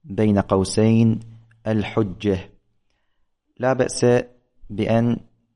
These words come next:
نراجع ما أخذناه من مباحث، فقط عناوين المباحث التي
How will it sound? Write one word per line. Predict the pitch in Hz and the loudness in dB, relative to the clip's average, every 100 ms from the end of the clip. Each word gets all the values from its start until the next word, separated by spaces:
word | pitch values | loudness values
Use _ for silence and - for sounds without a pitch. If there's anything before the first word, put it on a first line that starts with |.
| - | -6
نراجع | 104 107 120 127 95 95 95 | 0 4 6 4 2 0 0
ما | 95 98 - _ - | 2 0 -2 _ -14
أخذناه | 98 98 90 101 117 117 | -8 -6 0 2 4 4
من | 110 101 | 4 4
مباحث، | 95 90 113 95 76 - - - - - _ _ _ | 4 4 4 2 -6 -10 -14 -16 -16 -16 _ _ _
فقط | 117 - 113 - 113 | -2 0 -2 -2 -2
عناوين | 98 95 98 120 117 120 | 0 2 2 4 2 0
المباحث | 107 95 92 104 104 - | 0 0 2 2 0 -4
التي | 92 95 110 110 | -4 -4 -4 -4